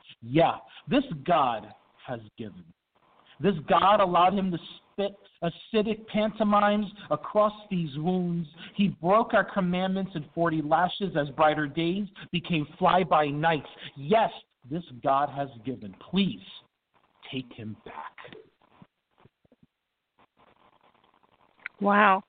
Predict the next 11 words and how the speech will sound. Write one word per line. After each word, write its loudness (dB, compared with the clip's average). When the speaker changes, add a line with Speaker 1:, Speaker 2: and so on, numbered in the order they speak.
Speaker 2:
And 4
that 4
was 2
end 2
poem? 2
Speaker 1:
That -4
was 4
end. 0
Speaker 2:
Okay. -4
<laughs> -2
Oh, 2